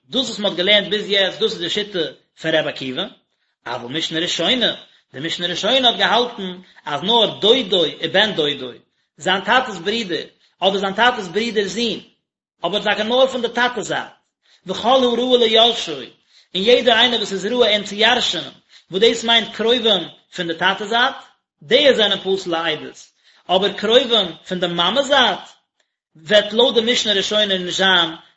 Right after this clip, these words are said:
קיין קרבה, וואו עס איז פסול לחיות. און צום ביישפיל, זיין מאמעס ברודער, ווערט מעגן איידע זאגן אויף אים.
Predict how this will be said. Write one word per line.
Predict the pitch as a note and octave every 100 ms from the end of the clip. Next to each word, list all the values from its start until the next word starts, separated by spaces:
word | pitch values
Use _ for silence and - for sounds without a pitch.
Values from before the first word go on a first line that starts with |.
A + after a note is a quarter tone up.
| -
קיין | E3+
קרבה, | E3 G#3 G#3 E3 E3 D#3+ - _
וואו | D#3 E3+
עס |
איז | E3+
פסול | - F3+ F3 G3
לחיות. | F#3+ A3+ G3 F#3+ - _ _ _ _ -
און | D#3+
צום | F3+ D#3+
ביישפיל, | F3 A3 A3 G#3 F3 D3 - _ _ _
זיין | C3+ F3+ F3
מאמעס | F#3 G#3 G3 C#3
ברודער, | D3+ D3+ E3 C4 F3+ - _ _ _ -
ווערט | F#3+ G3
מעגן | G#3+ C#4+ A#3
איידע | F#3+ G#3 G3
זאגן | E3+ F3 E3+ C#3 B2 _ _ _
אויף | F3 E3+ D#3+
אים. | D#3+